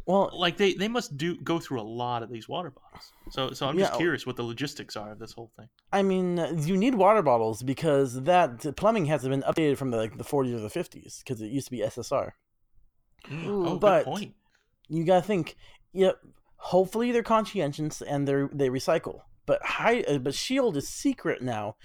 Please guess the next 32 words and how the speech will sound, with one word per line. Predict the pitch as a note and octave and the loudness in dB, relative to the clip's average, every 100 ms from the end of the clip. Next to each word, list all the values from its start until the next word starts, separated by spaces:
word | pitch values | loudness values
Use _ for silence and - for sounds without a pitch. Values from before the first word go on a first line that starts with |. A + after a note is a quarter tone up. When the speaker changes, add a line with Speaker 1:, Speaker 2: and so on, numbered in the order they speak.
| - - | -20 -8
Speaker 1:
so | - G3 F3+ - - - | 4 6 6 2 -14 -6
they | - | 2
have | G3+ A3+ | 4 4
to | A#3+ | 4
have | A3 | 4
someone | A#3+ A#3 | 2 2
else | G#3+ - - _ - | 2 -2 -20 _ -4
take | - A#3+ A3 - - | 2 4 2 -2 4
off | F#3 G#3 - | 6 6 2
the, | F3 F#3 F3+ E3+ | -6 -2 2 2
um, | D3+ D#3 | 4 4
logos | D#3 G#3 F#3 D3+ - - | 4 6 6 2 2 2
off | E3 D3+ | 2 2
of | D#3+ | 0
those | D3 | 0
bottles | B2 D3 D#3+ A#2 | 4 4 4 0
so | - | -2
they | B2+ | -4
can't | A#2+ D3 | -2 -6
trace | - D3 | -4 -6
the | C3+ | -2
bottles | B2 D#3 A#2 B2 - - - - | 0 2 0 -4 -12 -18 -18 -18
from | - F3 | -4 0
where | D3+ C3+ | 4 2
they | B2+ | 2
come | F#3 | 0
from | D#3 | 0
at | A2+ | -2
the | A#2+ | -2
recycling | A#2+ F3+ F3+ A#2 | 0 0 0 -6
plant. | G#2+ F#2 | -8 -10
Speaker 3:
Jesus. | F#3 - D#3 - - | -10 -12 -14 -14 -18